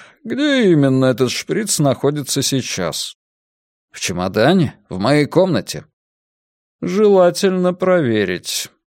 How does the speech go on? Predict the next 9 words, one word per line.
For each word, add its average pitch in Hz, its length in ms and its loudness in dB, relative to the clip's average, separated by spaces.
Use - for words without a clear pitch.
сказал 82 480 -4
Уоргрейв. 65 720 -6
Впятером 120 760 -2
они 107 260 -2
в - 140 -14
полном 160 460 0
молчании 127 760 0
поднялись 98 640 -4
наверх. 98 560 -6